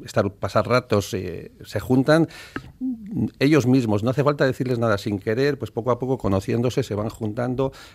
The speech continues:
entonces salen a pasear un poco por el, los jardines, hablan, como decía David, se gastan bromas, bueno, David es, eh, está siempre con bromas, o sea que la mayor broma que le puedes gastar a, a, a David es decirle que es del Real Madrid. <laughs> Pero ¿cómo puede ser del Real Madrid habiendo Osasuna por ahí?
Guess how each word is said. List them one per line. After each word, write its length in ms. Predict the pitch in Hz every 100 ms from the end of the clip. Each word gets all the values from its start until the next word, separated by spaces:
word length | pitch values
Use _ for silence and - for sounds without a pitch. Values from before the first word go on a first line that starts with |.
| -
entonces 440 | 101 113 98 98
salen 260 | - 120 107
a 100 | 107
pasear 280 | 101 107 101
un 80 | 101
poco 280 | 101 101
por 160 | 101 101
el, 180 | 101 104
los 160 | 98
jardines, 680 | - 98 123 135 131 117 - -
hablan, 380 | 117 117 110 117 - -
como 200 | - 90
decía 220 | 92 120 117
David, 240 | 113 123
se 140 | -
gastan 340 | 95 98 101 95
bromas, 340 | 110 101 95
bueno, 260 | 101 92 - - - - - -
David 320 | 95 95 107
es, 160 | 117 -
eh, 200 | 113 80
está 220 | 101 107
siempre 280 | 110 98 98
con 180 | 95 95
bromas, 360 | 101 95 85
o 40 | 98
sea 200 | 104 98
que 180 | 98 90 - - - - - -
la 80 |
mayor 260 | 101 107 131
broma 220 | 135 131
que 40 | 127
le 80 |
puedes 140 | 120 117
gastar 240 | 110 120
a, 100 | 113 113 -
a, 360 | 110 107 - 110
a 40 |
David 260 | 110 113 127
es 80 | 131
decirle 320 | 107 - 117
que 80 | 117
es 40 | 107
del 140 | 92
Real 200 | 95 92
Madrid. 360 | 92 87 85 87 - - -
<laughs> 1080 | - 233 - - - - 165 - - -
Pero 140 | - 120
¿cómo 140 | 160
puede 120 | 160 135
ser 140 | 123
del 140 | 110
Real 160 | 104 104
Madrid 280 | 107 107 107
habiendo 280 | 101 101 101
Osasuna 480 | 95 - 101 90 85
por 120 | 90
ahí? 160 | 90